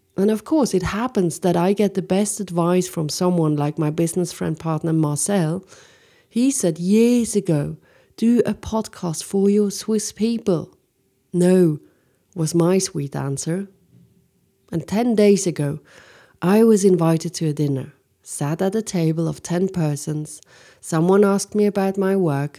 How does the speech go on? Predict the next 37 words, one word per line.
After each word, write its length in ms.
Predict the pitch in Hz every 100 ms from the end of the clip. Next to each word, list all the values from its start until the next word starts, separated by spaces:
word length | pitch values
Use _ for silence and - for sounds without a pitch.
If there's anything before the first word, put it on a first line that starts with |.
| -
I 200 | 165 185
started 400 | - 202 202 202
speaking 480 | - 196 190 196 190
about 320 | 185 185 185
time. 360 | 156 139 147 -
Everyone 500 | 185 180 196 202 202
listened. 460 | 190 147 - 151 147 - - -
Someone 440 | - 170 180 190
in 140 | 202
the 140 | 208 202
end 240 | 190 190
said 180 | 190 180 165
I 160 | 170
could 160 | 165 190
listen 320 | 196 190 202
for 180 | - -
hours 440 | 180 190 185 180 170
to 120 | -
you 220 | 180 180
talking 400 | 180 185 180 185
about 280 | 175 170 170
time. 300 | - 156 147 - - - -
I 200 | 190 220
drove 260 | 240 226
back 220 | 196 190
home, 280 | - 165 160
and 120 | - 175
under 220 | 175 170
the 160 | 165 156
dark 400 | 175 185 214 -
sky 380 | - 190 165
with 160 | 147 143
the 80 | 160
bright 560 | 175 170 190 214 208 - - - _ _ _ _ _ _ _
stars, 1000 | - - - 185 180 147 139 - - - _ _ _ -
I 200 | 180 196
knew 400 | 190 170 165